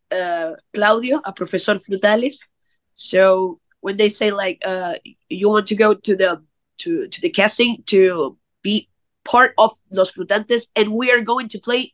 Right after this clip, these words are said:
in Lollapalooza," was like, "What? Yeah, for sure I want to do that." <laughs> So excited, like, playing, uh, with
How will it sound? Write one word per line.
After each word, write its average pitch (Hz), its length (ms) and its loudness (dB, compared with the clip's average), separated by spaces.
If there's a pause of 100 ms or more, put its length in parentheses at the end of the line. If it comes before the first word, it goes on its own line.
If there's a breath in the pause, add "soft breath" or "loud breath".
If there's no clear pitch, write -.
in 208 160 0
Lollapalooza," 240 840 0
was 226 180 0
like, 208 260 -4
"What? 440 260 -6 (380)
Yeah, 294 460 -2 (100)
for 196 220 -8
sure 392 340 2
I 370 120 6
want 247 260 -4
to 180 60 -20
do 214 200 -4
that." - 1000 -2
<laughs> - 60 -20 (340 soft breath)
So 214 300 -4
excited, 269 540 0
like, 214 280 -2 (480)
playing, 277 260 0 (220)
uh, 233 220 -4 (220)
with 196 260 -10